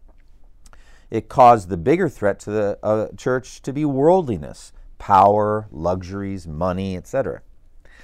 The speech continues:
Many people sought the salvation of their souls by moving away from all that, away from the temptations of the world, to move out into the desert to live the solitary life of a monk. They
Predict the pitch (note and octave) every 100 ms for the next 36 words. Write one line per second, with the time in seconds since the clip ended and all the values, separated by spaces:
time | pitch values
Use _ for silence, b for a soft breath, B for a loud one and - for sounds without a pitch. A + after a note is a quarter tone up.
0 | B B B B2 E3+ G#3 D#3+ C3+ B2 -
1 | - E3+ F#3+ D3+ - D3 B2+ A#2 D3+ D#3+
2 | B2+ G#2+ G2+ - A2 A2 G#2+ A#2 A#2+ C3
3 | C#3+ C#3+ D3 - C#3 C3 D3+ F#3 G3 -
4 | G2+ D2+ D2 C#2+ A1+ G1+ - b b b
5 | b B2+ A#2+ C#3 F#3 G3+ - D3+ - C3
6 | A2 A2+ G#2+ - G2 F#2 F2 F2+ E2 C#2+
7 | C2 - b b b D3 F3 F3 F#3 F#3+
8 | F#3 E3 D#3+ D3 A2 D3+ C3+ A2 - G#2+
9 | A2+ C#3+ B2+ G#2+ F#2 b b b G#2+ -
10 | - C#3+ C3 B2 - B2+ A2+ G#2 A2 A#2
11 | A2 F2+ F#2 F2+ A2 A2 D#2+ - G2